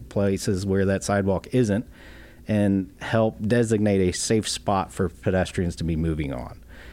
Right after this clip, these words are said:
Um, or it helps improve, you know, anyone with physical impairments, making sure they can walk and get to where they need to go or wanna go. Um, we have maintenance projects that go on that, that a lot of times don't get a lot of credit,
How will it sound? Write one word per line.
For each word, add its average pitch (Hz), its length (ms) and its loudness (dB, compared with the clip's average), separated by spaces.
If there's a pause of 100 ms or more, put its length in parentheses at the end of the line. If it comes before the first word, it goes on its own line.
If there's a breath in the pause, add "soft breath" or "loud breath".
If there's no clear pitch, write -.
(220 loud breath)
Um, 90 520 2
or 98 240 4
it 92 100 0
helps 113 360 0
improve, 104 600 2
you 101 80 4
know, 95 200 2
anyone 101 480 2
with 92 280 0
physical 113 360 0
impairments, 85 580 -2
making 104 260 0
sure 98 200 0
they 104 160 2
can 110 220 0
walk 101 300 2
and 90 120 2
get 95 180 0
to 101 100 -6
where 98 180 2
they 104 180 2
need 98 200 2
to 85 60 -4
go 73 180 -2
or 76 100 -2
wanna 64 300 -4
go. 62 220 -10 (840 loud breath)
Um, 90 600 2
we 101 180 2
have 101 380 4
maintenance 120 480 2
projects - 760 -4
that 87 200 -2
go 82 180 2
on 76 320 -2
that, 80 300 -4
that 80 220 -2
a 82 40 -2
lot 92 220 2
of - 100 -4
times 92 400 0
don't - 400 -2
get 123 320 0
a 107 80 -2
lot 113 260 2
of 98 200 -2
credit, - 360 0